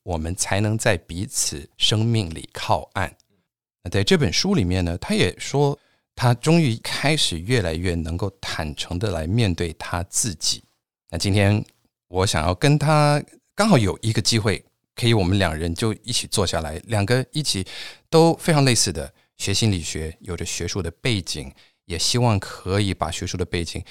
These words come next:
somehow 拿掉，然后用一个比较白话的方式再跟大家沟通，来帮助大家可以过更好的生活，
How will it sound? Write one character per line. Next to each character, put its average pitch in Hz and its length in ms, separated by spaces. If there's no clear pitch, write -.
somehow 208 400
拿 80 280
掉， 107 280
然 92 120
后 85 80
用 104 200
一 90 40
个 - 80
比 - 140
较 85 100
白 87 200
话 - 160
的 92 60
方 90 200
式 - 180
再 78 140
跟 117 320
大 95 180
家 85 160
沟 95 240
通， 87 340
来 - 160
帮 151 240
助 135 200
大 98 200
家 85 180
可 - 160
以 73 120
过 85 240
更 87 200
好 - 160
的 - 100
生 87 240
活， 76 300